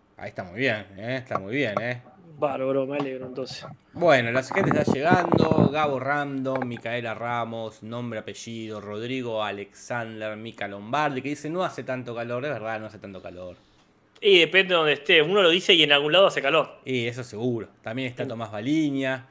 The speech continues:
Speaker 2: Fua,
Speaker 1: también está
Speaker 2: sí.
Speaker 1: Yader Castillo, que sal-, saluda desde Nicaragua, que ahí quizás
Speaker 2: Claro.
Speaker 1: haga calor, él nos dirá.
Speaker 2: ¿Cómo está el, claro, que nos digan cómo está la cosa en Nicaragua?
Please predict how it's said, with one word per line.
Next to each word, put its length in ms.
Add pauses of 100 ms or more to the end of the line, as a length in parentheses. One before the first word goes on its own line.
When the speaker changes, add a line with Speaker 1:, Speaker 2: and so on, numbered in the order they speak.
(300)
Speaker 2:
Fua, 300
Speaker 1:
también 260
está 320
Speaker 2:
sí. 120
Speaker 1:
Yader 360
Castillo, 760
que 60
sal-, 280
saluda 340
desde 360
Nicaragua, 960
que 100
ahí 100
quizás 260
Speaker 2:
Claro. 220
Speaker 1:
haga 140
calor, 360
él 120
nos 120
dirá. 80
Speaker 2:
¿Cómo 180
está 280
el, 160
claro, 400
que 80
nos 140
digan 260
cómo 160
está 180
la 100
cosa 200
en 80
Nicaragua? 540